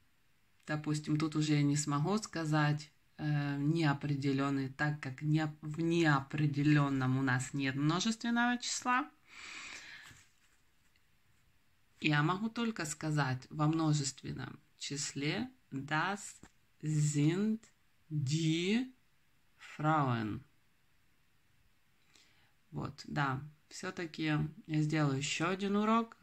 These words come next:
где мы пройдемся, чтобы понять разницу. А, да, и с примерами. Спасибо большое за внимание. Это с вами была Светлана. <laughs>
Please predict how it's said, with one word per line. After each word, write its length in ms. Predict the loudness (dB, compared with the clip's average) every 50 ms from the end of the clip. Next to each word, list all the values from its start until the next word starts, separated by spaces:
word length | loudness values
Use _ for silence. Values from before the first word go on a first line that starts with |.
| -8 -4
где 180 | -2 0 0 0
мы 180 | 2 0 -2
пройдемся, 960 | -2 -2 0 0 2 2 2 2 0 0 0 -2 -2 -2 -2 0 0 -2 -2 -6 -10 -20 -20 -20 -20 -20 -20 -20 -20 -20 -20 -20 -20
чтобы 300 | -10 -6 -2 -2 0 0
понять 540 | 0 0 2 2 2 2 0 -2 -6 -12 -18 _ -20 -20 -20 _
разницу. 760 | -12 -8 -4 -2 0 0 0 2 2 2 2 0 -2 -4 -6 -8 -8 -10 -14 -20 -20 -20 -20 -20 -20 -20 -20 -20 -20 -20 -20 -20 -20 -20 -20 -20 -20 -20 -20 -20 -20 -20 -20 -20 -20 -20 -20 -20 _ _ -18 -18 -18 -18 _ _ _ -8 -4 -2
А, 200 | -2 -2 0 0
да, 420 | -2 -2 -2 -2 -4 -4 -6 -6 -8 -10 -8
и 640 | -4 -2 -2 0 2 2 2 4 4 4 2 2 0 -4 -6
с 80 | -10 -10
примерами. 720 | -6 -4 0 0 0 0 0 -2 -4 -4 -4 -6 -8 -10 -14 -20 _ _ _ _ _ _ _ _ _ _ -20 _ -20 -20 -20 -20 -20 -20 -20 _ _
Спасибо 420 | _ -12 -6 -4 -2 0 2 2
большое 400 | 4 4 4 2 2 0 0 0
за 160 | 0 0 0
внимание. 640 | 2 0 0 0 0 0 0 0 0 -2 -2 -4 -4 -6 -10 -12 -16 _ _ _ _ _ _ _ _ _ _ _ _
Это 260 | -10 -10 -8 -8 -6
с 140 | -6 -6 -4
вами 500 | -2 -2 0 2 4 4 4 2 0 -4 -10 -18 _ _ -10
была 320 | -6 -4 -2 -2 -2 -4
Светлана. 640 | -6 -10 -12 -10 -6 -4 -2 -2 -2 -2 -4 -6 -6
<laughs> 40 | -8